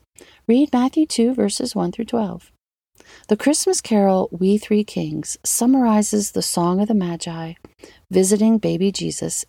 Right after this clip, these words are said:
in Matthew two. As a family, memorize Psalm one oh five, verse three. "Glory ye in his holy name.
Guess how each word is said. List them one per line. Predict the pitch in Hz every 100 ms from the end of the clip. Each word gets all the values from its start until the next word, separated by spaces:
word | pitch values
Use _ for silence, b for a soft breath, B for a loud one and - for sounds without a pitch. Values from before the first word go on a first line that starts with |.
| -
in | 185
Matthew | 165 139 - 165
two. | 160 - - - _ _ _ - _ _ _ _ B B
As | - 190
a | 196
family, | 196 214 262 285 -
memorize | 226 320 339 302
Psalm | - 220 208 214 214
one | 185 175
oh | 180
five, | 185 - 156 156 151
verse | 156 151
three. | - 151 143 151 _ _ _ _ _ b b b -
"Glory | 175 190 226 254
ye | 254 185 190 190 196 -
in | 170
his | 165 -
holy | 165 165 180
name. | 170 151 147 151